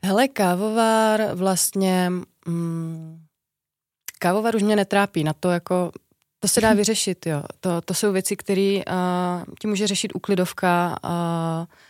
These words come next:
Speaker 1: může to řešit jako samozřejmě ofisák, recepce, ale záleží, a, vždycky na, na té dohodě, jo, to,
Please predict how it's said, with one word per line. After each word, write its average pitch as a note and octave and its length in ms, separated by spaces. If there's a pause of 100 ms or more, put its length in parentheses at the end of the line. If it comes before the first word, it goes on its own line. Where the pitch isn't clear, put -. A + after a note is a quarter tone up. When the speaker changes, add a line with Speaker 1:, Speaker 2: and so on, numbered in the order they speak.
(140)
Speaker 1:
může F#3 260
to G#3+ 140
řešit G3 280
jako G3 180
samozřejmě F#3+ 400
ofisák, G3 600
recepce, G3+ 680 (400)
ale G3 220
záleží, F#3+ 760
a, - 40 (720)
vždycky F3 360
na, G3 140
na G3 140
té G#3 140
dohodě, F3+ 580 (420)
jo, G3 120 (260)
to, F3+ 120